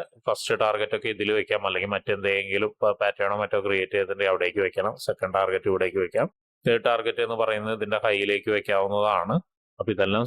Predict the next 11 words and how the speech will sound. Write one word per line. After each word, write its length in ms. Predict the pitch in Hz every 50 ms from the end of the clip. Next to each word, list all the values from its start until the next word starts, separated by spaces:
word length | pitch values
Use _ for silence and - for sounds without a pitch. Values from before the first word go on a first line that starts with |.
| - -
സൂക്ഷിച്ച്, 420 | 107 98 - 110 98 - - 123 165 202 - - 110
ഏഹ്, 240 | 104 101 98 95 95 95 101
അല്ലെങ്കിൽ 260 | 98 95 95 95 98 -
ട്രേഡ് 220 | 101 98 95 92 101
എടുക്കുന്ന 280 | 95 98 92 104 101 101 - 110
സമയത്ത് 260 | 98 95 92 - 104 98 92 92
ഓർത്ത് 340 | 98 101 - _ - 160 190 185 - _ _ - 120 104 -
ട്രേഡ് 260 | 107 104 101 95 101 98
എടുക്കാൻ 260 | 92 92 98 95 98 95 -
ശ്രമിക്കുക. 400 | - 90 85 85 - - 131 165 202 - _ _ _ _ _ _ _ _ _ _ -
അതുപോലെ 340 | 127 123 127 123 135 135